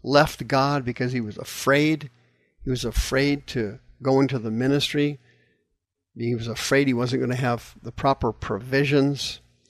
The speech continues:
Gideon was afraid to answer his call as a mighty man of God. Why? Because he came from a dysfunctional family. His family had a bunch of kooks and crackpots in it.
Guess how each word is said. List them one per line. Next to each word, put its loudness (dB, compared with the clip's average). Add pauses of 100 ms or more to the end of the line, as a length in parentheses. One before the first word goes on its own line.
(400)
Gideon 8 (880)
was 2
afraid 6
to 2
answer 2
his 2
call 4
as -4
a 0
mighty 2
man 2
of -4
God. -2 (1500)
Why? 6
Because -2
he 0
came 2
from 2
a 2 (120)
dysfunctional 0
family. 0 (440)
His -2
family 6
had 0
a -4
bunch -2
of -6 (120)
kooks 2
and -4 (320)
crackpots 4
in 2
it. -2